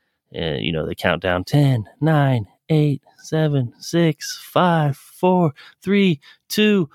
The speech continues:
one," and the clock hit. And s-, it was eleven fifty-nine, and then the clock hit eleven fifty-five, eight, fifty-seven, fifty-six. It went back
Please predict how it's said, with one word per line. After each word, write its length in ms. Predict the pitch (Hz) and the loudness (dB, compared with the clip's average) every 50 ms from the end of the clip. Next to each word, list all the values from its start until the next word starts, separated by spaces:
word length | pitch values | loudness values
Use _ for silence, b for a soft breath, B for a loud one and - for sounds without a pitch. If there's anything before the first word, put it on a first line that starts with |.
| b b b | b b b
one," 460 | - 165 190 208 208 208 196 170 143 - _ _ _ _ _ _ _ _ _ _ _ _ _ _ _ _ _ _ _ _ _ _ _ _ _ - | -6 -2 0 2 2 2 0 -2 -4 -8 _ _ _ _ _ _ _ _ _ _ _ _ _ _ _ _ _ _ _ _ _ _ _ _ _ -6
and 160 | 123 117 107 | -6 -4 -4
the 60 | 104 | -6
clock 340 | - - 117 110 107 104 - | -2 0 2 2 2 0 -2
hit. 260 | - 117 104 101 - _ _ _ _ _ _ _ - | 0 0 0 0 -2 _ _ _ _ _ _ _ -6
And 120 | 123 104 | -6 -6
s-, 140 | - - - _ | -6 -8 -12 _
it 140 | - 131 120 | -2 0 0
was 120 | 107 101 104 | 2 0 2
eleven 280 | 107 113 123 120 120 | 2 2 2 0 -2
fifty-nine, 500 | - - 113 - 127 120 120 113 113 107 | -4 -8 -6 -4 0 0 2 2 2 2
and 100 | 101 98 107 | 2 0 0
then 100 | 107 104 | 0 -2
the 80 | 104 | -2
clock 360 | - - 120 113 110 107 - | -2 0 2 2 2 0 -2
hit 480 | - - 113 110 107 101 - - - - _ _ _ _ _ _ _ _ _ _ _ _ _ _ _ _ _ _ _ _ _ _ _ _ _ _ _ _ _ _ _ _ _ _ _ _ _ _ _ _ _ - | -4 -2 0 0 0 0 -4 -10 -20 -20 _ _ _ _ _ _ _ _ _ _ _ _ _ _ _ _ _ _ _ _ _ _ _ _ _ _ _ _ _ _ _ _ _ _ _ _ _ _ _ _ _ -2
eleven 400 | 117 107 101 98 92 95 98 95 | -2 0 0 0 0 -2 -4 -6
fifty-five, 720 | - 104 92 - 104 95 - - 101 101 101 101 104 - - - | -6 -10 -8 -8 -10 -6 -2 0 2 2 2 2 0 -2 -4 -4
eight, 460 | - 127 117 117 120 - - - - B B B B B B B B B B B _ | -2 -2 -2 -2 -2 -6 -10 -16 -20 B B B B B B B B B B B _
fifty-seven, 840 | - - 98 - - 92 - - 127 120 123 117 123 123 123 123 | -14 -14 -14 -12 -12 -12 -8 -6 -4 -4 -2 -2 -2 -4 -4 -4
fifty-six. 400 | 117 - 92 101 98 113 113 104 | -6 -10 -12 -10 -8 -8 -6 -4
It 40 | 110 | -2
went 180 | 107 107 95 92 | -2 -2 -4 -2
back 340 | 107 107 107 101 - - | -2 -2 -2 -2 -6 -12